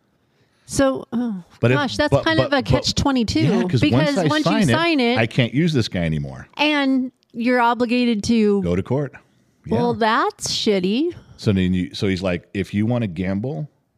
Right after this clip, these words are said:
Speaker 2: go get an attorney." I go, "Fuck that." He goes, "If it's ten grand and they're gonna settle for, like, six or seven, why would I spend three on an attorney and then owe them six or seven if the judge doesn't believe me anyway?"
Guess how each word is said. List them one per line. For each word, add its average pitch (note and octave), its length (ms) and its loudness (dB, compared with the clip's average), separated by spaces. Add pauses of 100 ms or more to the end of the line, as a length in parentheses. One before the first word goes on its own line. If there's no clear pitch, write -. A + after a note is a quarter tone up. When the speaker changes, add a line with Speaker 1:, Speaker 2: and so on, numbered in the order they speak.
Speaker 2:
go F#2+ 140 -2
get G#2+ 160 -2
an A2 100 0
attorney." A2 380 -4
I - 40 -2
go, A#2 120 -8
"Fuck - 360 -12
that." F3+ 300 -4 (340)
He A#2 120 -4
goes, A2+ 320 0
"If B2 160 -4
it's A2 160 -8
ten E3 320 -2
grand A#2+ 280 0
and F#2+ 100 2
they're A#2 100 0
gonna A2+ 160 -2
settle G#2+ 340 -2
for, F2 220 -4
like, D#2+ 260 -6
six - 300 -8
or E2 80 -6
seven, E2+ 460 -2 (280)
why A2 200 0
would D3 140 -2
I A#2 60 0
spend G#2+ 320 -4
three A2+ 400 -4
on E2+ 100 -2
an E2+ 120 -2
attorney F2+ 520 -2 (400)
and G2+ 140 2
then G#2+ 180 2
owe G#2+ 140 2
them G2+ 180 0
six G#2+ 300 -4
or F#2 80 -2
seven G#2 320 0
if F#2 120 -2
the F#2 80 -6
judge F#2 340 -2
doesn't G2 260 -2
believe F#2 300 -2
me F#2 100 0
anyway?" E2+ 420 -4